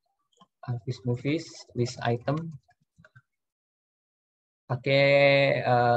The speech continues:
layout item movie yang udah kita buat sebelumnya. Nanti dia akan berubah jadi seperti ini. Em, sebaiknya sih teman-teman kalau emang berbeda, eh,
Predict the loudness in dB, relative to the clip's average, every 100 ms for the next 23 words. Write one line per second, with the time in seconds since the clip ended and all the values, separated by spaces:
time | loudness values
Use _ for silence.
0 | 2 0 -2 -6 -4 -4 -2 -2 -2 -4
1 | -6 -4 -2 -2 -2 -4 -6 -2 -4 -4
2 | -8 -2 0 -2 -2 -4 -4 -8 _ _
3 | _ _ _ _ _ -6 -2 0 0 0
4 | 0 2 2 0 -2 -4 -2 0 0 0
5 | -2 -4 -8 -16 _ _ _ _ _ _
6 | _ _ _ _ _ _ _ _ _ _
7 | _ _ -2 2 4 4 6 6 4 4
8 | 0 -2 -4 -6 -10 -14 _ _ _ _
9 | _ _ _ _ _ _ _ _ _ _
10 | -6 -4 -4 -2 -2 0 -2 -2 -4 -4
11 | -2 0 2 0 -2 -2 0 2 0 -2
12 | -8 -2 -2 -2 -6 -8